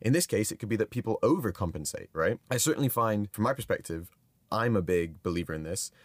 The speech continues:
Going through reds forces me to actually look when it's safe to go rather than when it's legal. And on that point, uh, this is something I feel very strongly on and I always bring up.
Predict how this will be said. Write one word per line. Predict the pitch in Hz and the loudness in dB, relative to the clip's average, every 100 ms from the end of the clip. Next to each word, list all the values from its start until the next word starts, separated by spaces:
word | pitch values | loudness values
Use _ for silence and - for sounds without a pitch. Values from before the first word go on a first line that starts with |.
| - | -2
Going | 110 107 | 0 2
through | 107 | 2
reds | 107 98 - | 2 2 -4
forces | - 120 131 101 | 0 2 2 2
me | 101 101 | 0 0
to | - - | -2 -4
actually | 104 - - 107 | -6 -4 2 4
look | 98 117 - - _ | 6 4 0 -20 _
when | 98 95 | -2 -2
it's | - | 0
safe | - 175 - | 0 0 -2
to | 90 | 0
go | 85 95 110 | 2 4 2
rather | 98 92 101 | 0 2 2
than | 95 | 0
when | 92 | -2
it's | 90 104 | -4 -4
legal. | 101 85 65 90 _ _ _ 95 | -4 -4 -8 -14 _ _ _ -2
And | |
on | 117 170 | 2 2
that | 117 - | 0 -4
point, | 80 85 117 _ - | -6 -6 -8 _ -2
uh, | 82 | 0
this | 101 101 | 2 0
is | 95 | 0
something | - - 87 | -2 -2 -4
I | |
feel | 101 90 | -4 -2
very | 85 | -2
strongly | - 101 85 | 0 0 0
on | 80 | -4
and | 82 | -4
I | 104 | -2
always | 92 95 85 | 0 0 0
bring | 87 90 | -2 -2
up. | 80 | -4